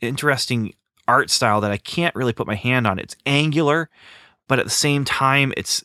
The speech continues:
there's softness to it. And, uh,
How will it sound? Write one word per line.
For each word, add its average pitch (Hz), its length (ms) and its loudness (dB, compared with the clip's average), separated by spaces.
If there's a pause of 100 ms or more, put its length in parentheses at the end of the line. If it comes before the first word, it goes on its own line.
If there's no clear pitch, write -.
(120)
there's 117 240 -4
softness - 640 0
to 165 220 -2
it. 175 180 -4 (1000)
And, 110 420 -2 (540)
uh, 85 120 -4